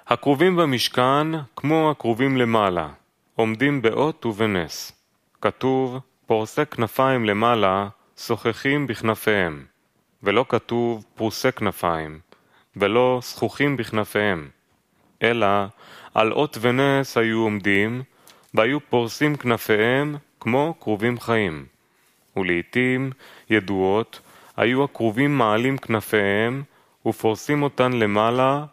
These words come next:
בכל יום ויום. ואחר כך היו חוזרים ומכסים על הכפורת, ועל כן באות ובנס היו עומדים. שישים.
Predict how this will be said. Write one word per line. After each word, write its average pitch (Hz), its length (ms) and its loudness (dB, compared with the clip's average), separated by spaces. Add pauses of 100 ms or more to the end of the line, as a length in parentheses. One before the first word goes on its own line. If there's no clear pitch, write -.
(100)
בכל 123 360 0
יום 131 200 0
ויום. 95 400 0 (720)
ואחר 87 480 0
כך 95 480 -2 (360)
היו 123 240 2
חוזרים 120 720 -2
ומכסים 123 720 -2
על 117 80 4
הכפורת, 104 760 -2 (540)
ועל 87 340 0
כן 120 360 0 (400)
באות 110 440 -2
ובנס 131 760 -2
היו 113 220 0
עומדים. 110 460 -2 (1400)
שישים. 85 500 -4